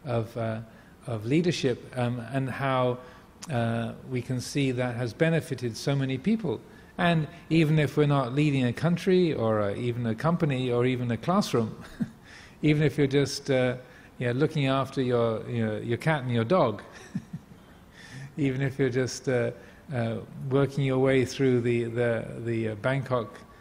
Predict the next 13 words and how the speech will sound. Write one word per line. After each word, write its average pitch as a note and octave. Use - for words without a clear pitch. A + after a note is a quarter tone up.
uh, A2+
streets -
and A#2
being B2
part C3
of A#2+
the A#2
Bangkok B2+
traffic, C#3+
yeah, A#2+
still C#3
we, C3+
uh, A#2